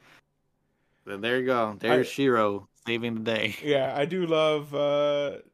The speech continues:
Speaker 2: Tanaka-san's, uh, <laughs> hand or arm.
Speaker 1: <laughs> Oh, yeah.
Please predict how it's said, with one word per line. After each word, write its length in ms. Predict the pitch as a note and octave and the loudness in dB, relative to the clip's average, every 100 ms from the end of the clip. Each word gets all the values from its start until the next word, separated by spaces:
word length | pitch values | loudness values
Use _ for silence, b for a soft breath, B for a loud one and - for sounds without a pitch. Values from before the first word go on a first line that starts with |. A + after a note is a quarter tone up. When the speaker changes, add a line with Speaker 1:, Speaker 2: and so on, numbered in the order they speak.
| _ | _
Speaker 2:
Tanaka-san's, 920 | - D3 C#3 C#3 C#3 C#3+ C3+ C#3 C#3 C3+ | -12 -6 -6 -6 -10 -8 -8 -10 -12 -12
uh, 400 | B2+ C#3+ C3+ C#3 | -6 -4 -4 -6
<laughs> 40 | - | -8
hand 520 | - C#3+ C#3+ C#3+ C#3+ _ _ _ _ _ _ _ _ _ | -8 -4 -4 -6 -12 _ _ _ _ _ _ _ _ _
or 260 | - C#3 - | -6 -4 0
arm. 240 | C3+ D3 | 0 2
Speaker 1:
<laughs> 160 | C#3+ A#2 | 2 4
Oh, 100 | A#2 | 4
yeah. 240 | A2 G#2 | 2 0